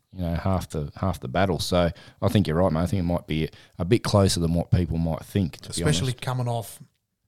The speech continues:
Speaker 2: what, numerous drummings, um, struggling to win games. The games they, what was it? Bris-, no, they beat Brisbane. Or Brisbane beat them anyway, whatever the fuck it
Speaker 1: Yep.
Speaker 2: was, they're shit, so I don't keep in, keep an eye on 'em. But, um,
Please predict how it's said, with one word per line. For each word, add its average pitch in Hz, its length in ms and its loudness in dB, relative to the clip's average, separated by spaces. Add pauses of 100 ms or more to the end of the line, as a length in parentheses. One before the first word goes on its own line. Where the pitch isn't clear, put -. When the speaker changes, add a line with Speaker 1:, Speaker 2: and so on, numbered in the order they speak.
(540)
Speaker 2:
what, 113 200 -2
numerous 131 460 2
drummings, 139 800 -2
um, 113 480 0 (260)
struggling 131 480 0
to 113 60 -2
win 110 240 -2
games. 127 420 2
The 117 60 -6
games 123 440 0 (120)
they, 101 420 -2
what - 180 -6
was 104 140 -6
it? 90 60 -8 (280)
Bris-, 151 240 -2
no, 127 200 -4
they 135 120 -2
beat 123 400 -6
Brisbane. 104 440 -2 (680)
Or 113 120 -4
Brisbane 120 320 4
beat 110 240 0
them 120 240 2
anyway, 101 240 -2
whatever 95 260 -4
the 101 60 -8
fuck 90 100 -10
it 90 40 -2
Speaker 1:
Yep. 85 80 0
Speaker 2:
was, - 100 -8
they're 95 80 -8
shit, 113 260 -6
so 98 80 -8
I 98 40 -10
don't 95 160 -10
keep 95 220 -6
in, 98 120 -6 (340)
keep 101 140 -4
an 98 60 -2
eye 101 40 -2
on 98 160 -2
'em. 107 100 0 (440)
But, 131 380 2
um, 123 440 0